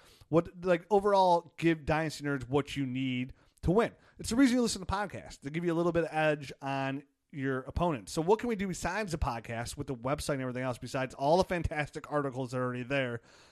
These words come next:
to give you that edge? So we're working on trying to find ways to get you video content, uh, of rookies and all kinds of other fun things, possibly articles, participation things, and ways that we can be even more interactive with you guys. Um,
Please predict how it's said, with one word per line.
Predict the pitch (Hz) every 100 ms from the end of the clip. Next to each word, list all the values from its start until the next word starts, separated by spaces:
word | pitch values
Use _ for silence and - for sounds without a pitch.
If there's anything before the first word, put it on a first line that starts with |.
| -
to | 143
give | 156
you | 139
that | 131
edge? | 127 101 -
So | 147
we're | 185
working | 190
on | 185 165
trying | 170
to | 151
find | 156 147
ways | 143 127
to |
get | 127 127
you | 120
video | 107 123 127 139
content, | 143 151 151 151 170 202 - _ _ _ _
uh, | 110 98 -
of | 104 107
rookies | 104 113 - 165 233 202
and | 117
all | 110
kinds | - 110 143
of | 160
other | 180
fun | 170 185 185
things, | 196 196 -
possibly | 190 190 190 208 202 208 196 - _ _ _
articles, | 139 139 135 151 143 139 139 - - _ _
participation | - - 151 - 175 - 135
things, | 139 139 139
and | 139
ways | 143 139
that | 147
we | 143
can | 143
be | 139
even | 175 147 147
more | 147 147 143
interactive | 151 135 131 131 139
with | 127 120
you | 120
guys. | 110 101 104 - _ _ -
Um, | 117 110 110